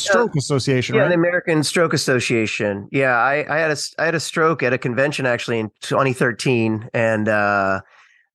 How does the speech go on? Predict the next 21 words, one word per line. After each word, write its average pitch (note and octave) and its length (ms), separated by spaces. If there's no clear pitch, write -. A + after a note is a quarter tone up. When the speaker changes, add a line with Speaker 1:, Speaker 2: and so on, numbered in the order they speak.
Speaker 1:
um, F#2 560
so A2+ 340
that's, A#2+ 320
you B2+ 100
know, A2 120
it's G#2+ 120
a G#2+ 220
cause A2 360
that's G2 220
near A2 160
and G#2+ 120
dear G#2+ 160
to G#2+ 40
my G2+ 140
heart, G#2+ 320
and, F#2+ 300
uh, F2+ 340
um, F2 600
so F#2 400
fortunately, A2+ 680
I've, G2 220